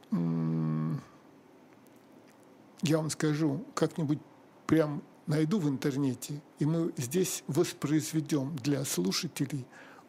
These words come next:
кусочек, как один очень известный актёр, очень-очень сильно известный актёр, киноактёр в основном, читает Онегина.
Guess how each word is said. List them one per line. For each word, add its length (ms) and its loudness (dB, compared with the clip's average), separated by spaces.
кусочек, 760 0
как 240 0
один 360 2
очень 440 2
известный 580 0
актёр, 480 -8
очень-очень 760 4
сильно 440 2
известный 520 0
актёр, 440 -6
киноактёр 720 0
в 80 -4
основном, 560 -2
читает 720 4
Онегина. 560 2